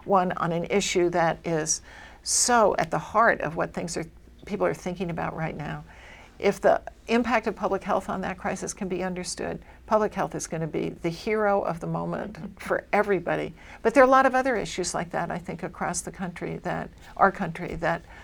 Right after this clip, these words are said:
Speaker 1: are ripe for
Speaker 2: Yeah.
Speaker 1: understanding by public health and communication, um, by public health
Speaker 2: Yeah.
Speaker 1: experts to a wider population about what, what can be done.
Speaker 2: Yeah.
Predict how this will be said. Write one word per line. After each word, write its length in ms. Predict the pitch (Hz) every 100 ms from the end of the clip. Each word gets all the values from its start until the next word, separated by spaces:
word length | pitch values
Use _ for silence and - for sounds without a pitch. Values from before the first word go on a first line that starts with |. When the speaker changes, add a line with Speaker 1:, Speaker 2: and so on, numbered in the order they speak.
| - -
Speaker 1:
are 220 | - 170 175
ripe 320 | 190 180 185
for 400 | - 170 160 165 - - -
Speaker 2:
Yeah. 60 | 165 160
Speaker 1:
understanding 760 | 185 165 165 - 185 190 202 190
by 200 | - 175
public 300 | 180 180 175
health 260 | 185 - 180
and 160 | 165
communication, 840 | - 202 233 226 202 165 - 147 - - - -
um, 260 | 185 165
by 180 | 165 180
public 320 | 175 185 175
health 320 | 180 160 156 - - 175
Speaker 2:
Yeah. 100 | 156 151
Speaker 1:
experts 580 | - 202 - 165 - -
to 160 | - 202
a 60 | 175
wider 560 | 165 175 170 175 175 - - -
population 560 | 208 175 180 170 165 -
about 200 | 160 -
what, 160 | 165 165 -
what 140 | 170
can 140 | 165 165
be 80 | 160
done. 260 | 160 165 170
Speaker 2:
Yeah. 140 | 170